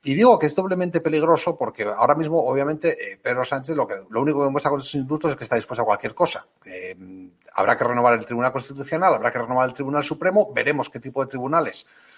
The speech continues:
consigue conformar este hombre para, mm, ver si consigue que encaje la amnistía, que encaje,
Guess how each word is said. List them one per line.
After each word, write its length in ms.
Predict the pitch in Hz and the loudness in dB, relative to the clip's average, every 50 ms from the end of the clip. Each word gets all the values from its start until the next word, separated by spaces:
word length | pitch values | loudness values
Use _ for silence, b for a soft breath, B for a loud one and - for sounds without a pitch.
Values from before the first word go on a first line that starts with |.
| b b b | b b b
consigue 400 | - 110 95 - - 135 135 135 | -6 -6 -6 -4 -2 -2 0 0
conformar 400 | 139 139 - 139 139 139 143 143 | 0 0 0 0 2 2 2 2
este 160 | 143 - - | 2 2 0
hombre 220 | 160 160 190 208 | 0 2 2 0
para, 400 | 208 - 143 139 160 170 165 - - - | 2 4 4 4 4 4 2 -2 -10 -12
mm, 720 | 120 113 107 110 110 107 104 104 104 107 101 95 98 101 | -10 -10 -8 -10 -10 -12 -14 -16 -16 -18 -18 -20 _ _
ver 160 | 107 131 131 131 | -2 -2 0 0
si 200 | - - 135 127 | -4 -8 -8 -4
consigue 440 | - 123 120 - 127 123 143 139 | -4 -4 -4 -4 -4 -4 -4 -4
que 80 | 143 127 | -4 -6
encaje 440 | 113 - 143 135 131 - - 135 127 | -2 2 2 2 2 2 0 0 0
la 100 | 127 127 | 0 0
amnistía, 640 | 131 135 139 135 - - 185 185 165 165 170 175 170 | 0 0 -2 -4 -6 -4 0 4 6 6 6 6 4
que 100 | - 113 | 0 -6
encaje, 560 | 110 - - 131 147 - - 139 131 123 | -6 0 0 2 2 2 0 -2 -2 -2